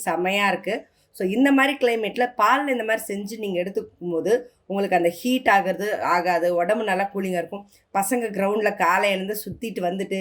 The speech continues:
நிப்பாங்க. So, எனர்ஜியே இல்லாத மாதிரி, அந்த மாதிரி டைம்ல இந்த மாதிரி ஜூஸ் எல்லாம் நீங்க கொடுத்தீங்கன்னா செம எனர்ஜெட்டிக்கா இருக்கும், உடம்புக்கும் ரொம்பவே நல்லா இருக்குங்க. மெயினா இந்த ஹீமோகுளோபின் கம்மியா இருக்குன்னு சொல்றவங்களுக்கு,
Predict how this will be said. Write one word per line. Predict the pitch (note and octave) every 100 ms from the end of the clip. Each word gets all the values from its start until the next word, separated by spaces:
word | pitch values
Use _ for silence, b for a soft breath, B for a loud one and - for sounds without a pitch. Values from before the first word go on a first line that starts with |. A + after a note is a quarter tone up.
| G3
நிப்பாங்க. | F#3 F#3 F#3+ F3 E3+ E3 b b _
So, | - F#3
எனர்ஜியே | F#3+ A3 G3 A3
இல்லாத | G#3 F#3+ F3+
மாதிரி, | F3 E3 - b b
அந்த | E3+ A3 C4+
மாதிரி | C4+ C#4+
டைம்ல | C4 A3 A3+
இந்த | G#3+ G3+
மாதிரி | G#3+ F#3+
ஜூஸ் | G#3+ A3
எல்லாம் | G#3+ G#3+
நீங்க | G3+ -
கொடுத்தீங்கன்னா | G3+ G#3 F3+ F3+ A3
செம | - F#3+ A3+ C4
எனர்ஜெட்டிக்கா | A#3 A3+ G3 G3+ F#3 G3+
இருக்கும், | F3+ A3 G#3
உடம்புக்கும் | F3+ F#3+ C4 A#3 B3+
ரொம்பவே | F#3 G3 G3+ G#3
நல்லா | G3 E3+ F3
இருக்குங்க. | F3 E3 D#3+ E3 - b b -
மெயினா | G#3 A3
இந்த | F#3+
ஹீமோகுளோபின் | F#3 A3+ A3+ A3 F#3+ G3+ G3
கம்மியா | F#3 G3+ G3
இருக்குன்னு | F3+ F#3+ F#3+ G3
சொல்றவங்களுக்கு, | F3+ F3+ F3+ E3+ E3+